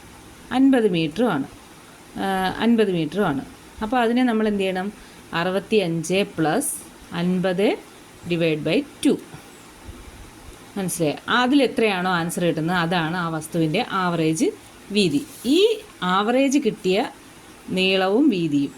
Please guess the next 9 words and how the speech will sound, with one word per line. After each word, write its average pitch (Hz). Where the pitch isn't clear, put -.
എത്രയാണോ 196
അത് 190
തമ്മിലാണ് 175
ഗുണിക്കേണ്ടത്. 151
ആവറേജ് 180
നീളം 175
ഗുണം 165
ആവറേജ് 180
വീതി. 190